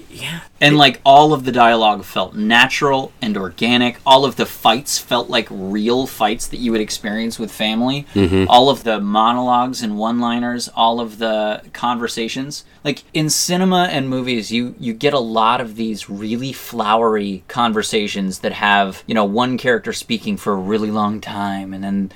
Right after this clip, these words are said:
Speaker 2: they say, "What do you think?" Or, you know, "How does that, how do you feel?" Or, "You know what I mean?" And there's just this quiet moment of reflection, and then the other person has this nice, long, flowery monologue.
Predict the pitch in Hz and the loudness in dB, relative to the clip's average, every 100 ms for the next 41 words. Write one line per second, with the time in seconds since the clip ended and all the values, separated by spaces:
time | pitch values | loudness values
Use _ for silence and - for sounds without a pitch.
0 | 160 - - - 110 117 101 101 110 110 | -14 -20 -16 -8 -4 -2 -2 -4 -6 -8
1 | - - 117 101 - - 107 98 92 - | -10 -8 -8 -8 -10 -8 -4 -4 -4 -12
2 | - - 107 - 117 110 117 104 _ - | -18 -6 -4 2 2 2 -2 -4 _ -6
3 | 120 113 107 - 127 110 101 98 104 104 | -4 -2 -4 -6 -4 -2 -4 -4 0 2
4 | 98 - - _ - 120 123 117 120 113 | 0 -4 -18 _ -8 -2 0 2 4 2
5 | 107 117 131 139 _ _ 139 135 120 - | 0 -2 -4 -8 _ _ 4 4 0 -8
6 | 123 135 127 - 135 - 113 - 117 113 | 0 2 2 0 -6 -4 -6 0 4 4
7 | 110 113 113 113 104 104 - 113 - 113 | 4 0 0 0 0 -2 -2 -4 -4 -4
8 | 98 101 104 107 117 - - - 113 98 | -2 -2 0 0 0 0 -2 -2 -4 -4
9 | 104 98 107 - 98 101 101 92 - 101 | -4 -4 -10 -8 -4 -2 -2 -4 -10 -10
10 | 92 107 104 98 - - 101 101 107 104 | 2 4 4 0 -8 -8 0 2 4 2
11 | 104 101 101 107 101 92 | 2 0 0 2 0 0